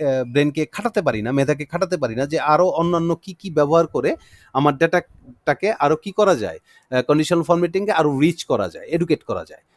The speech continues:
ওকে, even আমরা এটাও জানি না, আহ, খুব ভালোভাবে, উম, অনেকের ক্ষেত্রেই বলছি আমি, যে আমাদের একটা অ্যাডমিনিস্ট্রেশন ডিপার্টমেন্ট আছে, সেই ডিপার্টমেন্টে একটা মেথড আছে, গড মেথড। সেই গড মেথডে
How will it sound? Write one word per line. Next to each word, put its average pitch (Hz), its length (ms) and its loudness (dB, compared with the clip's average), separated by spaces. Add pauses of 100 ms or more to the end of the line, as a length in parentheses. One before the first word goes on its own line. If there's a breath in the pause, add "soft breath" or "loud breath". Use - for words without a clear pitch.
(180)
ওকে, - 220 2 (560 soft breath)
even 226 300 6
আমরা 214 200 6
এটাও 208 260 6
জানি 147 240 6
না, 151 120 2
আহ, 147 400 0
খুব 147 220 -4
ভালোভাবে, 143 760 0
উম, 131 420 -2
অনেকের 185 320 4
ক্ষেত্রেই 139 280 -4
বলছি 104 300 -8
আমি, 185 200 -2 (340 soft breath)
যে 117 500 2
আমাদের 147 300 2
একটা 165 200 -2
অ্যাডমিনিস্ট্রেশন 190 1040 -2 (200)
ডিপার্টমেন্ট 156 580 2
আছে, - 220 -6
সেই 165 160 -2
ডিপার্টমেন্টে 160 600 -2
একটা 170 200 -2
মেথড 131 400 0
আছে, 104 220 -4
গড 123 240 -2
মেথড। 139 240 -4
সেই 185 140 -2
গড 151 260 2
মেথডে 180 420 -2